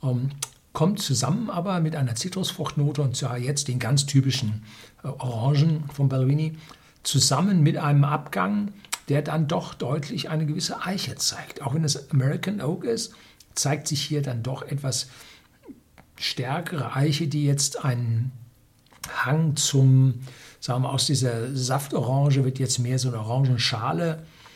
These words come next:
und würzige Eiche ist nicht mehr so ingwermäßig wie im Aroma, ähm, bringt jetzt einen sehr schönen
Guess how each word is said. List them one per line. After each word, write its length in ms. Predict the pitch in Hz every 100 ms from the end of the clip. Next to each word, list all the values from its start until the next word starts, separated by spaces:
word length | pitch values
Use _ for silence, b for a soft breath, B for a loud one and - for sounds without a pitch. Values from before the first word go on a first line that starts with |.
| B B _
und 480 | - 127 123 120 - - _ _ _ _ - - _ _ _ _ _ - - -
würzige 680 | 127 113 127 127 135 117 120
Eiche 340 | 120 139 151
ist 220 | 147 -
nicht 220 | 139 - 143
mehr 240 | 127 117
so 220 | 107 113
ingwermäßig 720 | 139 139 127 113 127 - 143 117
wie 100 | 117
im 100 | 117
Aroma, 580 | 107 117 160 175 165 B B B B B B -
ähm, 380 | 123 123 117 113 - -
bringt 200 | - 135
jetzt 120 | 139 -
einen 200 | 117 110
sehr 260 | 113 143
schönen 600 | 143 - 135 131 110 95